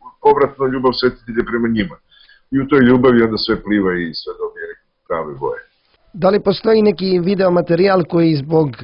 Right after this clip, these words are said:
Speaker 2: formata filma nije uspio, e, da postane sastavni dio finalne verzije? Žalite li što zbog nedostatka vremena niste uspjeli da u film, e, inkorporirate neki, e, bitan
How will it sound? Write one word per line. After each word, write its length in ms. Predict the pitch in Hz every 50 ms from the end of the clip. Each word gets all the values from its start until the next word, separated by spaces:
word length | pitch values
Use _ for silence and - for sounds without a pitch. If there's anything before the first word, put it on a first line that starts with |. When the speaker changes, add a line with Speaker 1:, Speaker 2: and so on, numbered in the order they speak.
| -
Speaker 2:
formata 520 | - 151 156 147 156 165 170 160 - 156 143
filma 320 | - 160 170 165 160 151
nije 240 | 156 165 175 170 165
uspio, 380 | 165 165 - - - 165 151 131
e, 40 | - - - - - - - - 131 135 135
da 200 | 123 139 143 131 131 -
postane 500 | 160 160 143 - 170 147 147 143 139 131
sastavni 600 | - 170 156 156 - - 165 147 143 143 139 135
dio 340 | 123 147 160 160 160 151 139
finalne 500 | - 165 170 170 165 151 143 143 147 139
verzije? 540 | 139 160 170 165 160 143 151 170 160 139 - - - _ _ _ _ _ - - -
Žalite 480 | - 147 165 196 208 220 214 180 196 196
li 100 | 202 196
što 240 | 151 - 190 196 180
zbog 340 | 160 175 185 190 180 165
nedostatka 680 | 170 180 185 165 180 170 - - 196 196 196 196 190 185
vremena 560 | 170 190 202 202 196 196 190 190 185 185 185
niste 680 | 185 190 196 196 175 - - - 185 185 180 175 151 139
uspjeli 560 | 180 190 180 - - 196 190 185 185 180 170
da 200 | 156 156 170 170
u 100 | 180 165
film, 320 | 139 - 185 190 185 175
e, 40 | 156 - - - - _ _ _ - 120 135 151 156 151 - - - _
inkorporirate 880 | - 170 170 165 175 170 147 156 175 185 185 180 185 175 175 - 170 165
neki, 420 | 165 170 151 - - 160 165 160
e, 60 | 156 - - - - 147 139 135 131 131
bitan 420 | 139 143 175 196 196 - 175 160